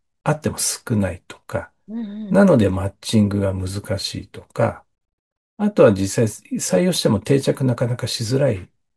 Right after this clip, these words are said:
Speaker 1: ていうね。
Speaker 2: うん。
Speaker 1: で、特に障害者雇用で言うと、精神障害、発達障害の方の就労、あの、就職が増えてきているので、やはりそういう方たちの定着ってやっぱり身体障害とか知的障害の方に比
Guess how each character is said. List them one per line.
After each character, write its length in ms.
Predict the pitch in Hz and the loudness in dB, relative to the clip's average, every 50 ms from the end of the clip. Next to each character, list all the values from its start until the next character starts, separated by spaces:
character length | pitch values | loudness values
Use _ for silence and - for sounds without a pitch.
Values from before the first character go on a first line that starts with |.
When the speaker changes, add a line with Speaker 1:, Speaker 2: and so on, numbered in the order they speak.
| _ _ | _ _
Speaker 1:
て 80 | - - | -20 -20
い 100 | _ - | _ -10
う 60 | 101 | -6
ね。 100 | 107 127 | -6 -4
Speaker 2:
う 120 | 233 247 269 302 311 320 320 320 320 320 | -4 -4 -6 -8 -8 -8 -8 -8 -8 -8
ん。 20 | 311 | -8
Speaker 1:
で、 120 | 147 135 | -8 -2
特 280 | - - 233 220 - 208 | 0 0 2 2 2 2
に 200 | 156 139 117 - | 2 2 2 0
障 200 | - 175 175 175 | 0 2 4 4
害 100 | 185 180 | 4 4
者 140 | - 196 | 2 0
雇 180 | 190 - 190 196 | 0 2 2 4
用 160 | 180 165 139 | 4 4 4
で 120 | 117 113 104 | 4 2 2
言 220 | 101 98 101 104 | 2 2 0 -2
う 20 | |
と、 500 | - - - - 175 156 127 113 98 - - _ _ _ _ _ _ _ _ _ _ | -6 -2 4 6 6 8 8 6 4 0 -6 _ _ _ _ _ _ _ _ _ _
精 220 | - - - 160 151 | -8 -2 -2 0 0
神 200 | - 190 180 175 | 2 2 2 4
障 220 | - 208 190 160 | 4 4 4 6
害、 100 | 123 101 | 4 2
発 200 | - 110 104 - | 2 -2 -4 -2
達 180 | - 160 - - | -2 -2 0 0
障 160 | 196 185 156 | 2 2 4
害 100 | 120 101 | 2 2
の 120 | 90 - | 0 -2
方 360 | - - - - - 101 98 | -4 -6 -4 -2 0 0 2
の 440 | 113 143 156 131 107 87 80 - - - | 2 4 4 4 4 2 0 -4 -10 -12
就 480 | - - - - 120 117 117 117 117 113 | -8 -6 -2 0 2 2 2 2 2 2
労、 420 | 110 107 107 107 104 - - 147 143 | 4 4 6 6 4 2 0 -2 -4
あ 100 | 117 98 | -4 -4
の、 220 | 95 92 90 92 | -4 -4 -6 -6
就 220 | - - - 131 113 | -4 -2 -2 -2 -2
職 280 | - 117 - - 104 | -2 -6 -6 -4 -4
が 100 | 104 101 | -4 -4
増 200 | - - - 202 | -2 0 0 0
え 60 | 139 - | 0 0
て 140 | - - - | -4 -10 -12
き 120 | - - | -14 -14
て 120 | - - | -12 -12
い 100 | 85 85 | -12 -12
る 100 | - 80 | -12 -14
の 160 | 78 80 82 82 | -14 -14 -12 -8
で、 260 | - - - - - _ - - - - - _ _ _ _ | -6 -4 -4 -6 -8 _ -20 -20 -20 -20 -20 _ _ _ _
や 120 | 175 180 | 0 4
は 80 | 214 247 | 4 6
り 140 | - 117 107 | 6 4 2
そ 160 | - - 190 | 2 4 4
う 40 | 202 | 4
い 20 | |
う 40 | 202 | 6
方 240 | - 208 202 - 208 | 4 4 2 2 2
た 140 | - - - | 0 0 -2
ち 140 | - - 95 | -2 -2 -6
の 100 | 90 87 | -6 -6
定 200 | - - 113 107 | -6 -6 -6 -4
着 260 | - - - - 110 | -4 -6 -6 -6 -10
っ 20 | |
て 160 | - - - | -12 -8 -8
や 60 | 80 - | -8 -6
っ 20 | |
ぱ 120 | - 131 | -4 -4
り 60 | 113 104 | -4 -2
身 280 | - - 160 165 151 | -2 -4 -4 -2 2
体 180 | - 175 165 151 | 4 4 4 4
障 240 | - 190 170 151 127 | 4 2 2 2 2
害 240 | 92 80 - - | 0 -2 -4 -6
と 120 | - - - | -10 -12 -10
か 120 | - 92 | -10 -8
知 140 | - - - | -8 -6 -4
的 180 | - 147 143 - | -4 -4 -4 0
障 220 | - 175 160 139 | 2 2 4 4
害 120 | 123 104 | 4 2
の 80 | 92 87 | 2 0
方 220 | - - - 95 | -4 -4 -4 -4
に 80 | 87 82 | -6 -4
比 60 | - | -4